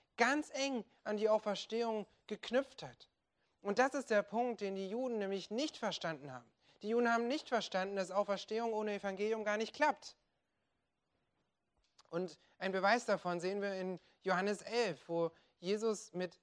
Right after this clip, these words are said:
Maria s-, spricht, beziehungsweise Martha ist das, nachdem ihr Bruder Lazarus gestorben ist. Und Jesus sagt ihr in Johannes elf, Vers dreiundzwanzig, „Dein Bruder wird auferstehen.“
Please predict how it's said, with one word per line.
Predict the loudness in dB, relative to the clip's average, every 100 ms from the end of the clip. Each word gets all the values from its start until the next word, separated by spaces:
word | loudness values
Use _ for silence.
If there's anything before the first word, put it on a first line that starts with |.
| _
Maria | -8 -4 -4 -4 -6 -2 -2 -2
s-, | -8 -20 -20 -16
spricht, | -16 -6 -6 -6 -16 _ _ _ _ _ _
beziehungsweise | -8 -4 -2 -4 0
Martha | 2 2 -2
ist | -8 -10
das, | -10 -10 -14 _ _ _ -6
nachdem | -4 -2 -2
ihr | -2 -4
Bruder | -4 0 2
Lazarus | 2 2 -2 -4 -6
gestorben | -12 -8 -8 -8
ist. | -16 -20 -20 _ _ _ _ _ _ _ -6
Und | -2
Jesus | 0 0 -2 -4 -16 _ _
sagt | 2 4 4 0
ihr | -6 -4 -6 -8 _ _ _ _ _ _ _ _ _ -10
in | -8 -8 -12 _ _
Johannes | -2 -2 -2 -2
elf, | -2 -2
Vers | -6 -6
dreiundzwanzig, | -4 -2 -2 -2 -2 -4 -8 -4
„Dein | -2 -2
Bruder | 0 4 6 4 4
wird | 4 4 2
auferstehen.“ | 2 2 2 -2 -4 -14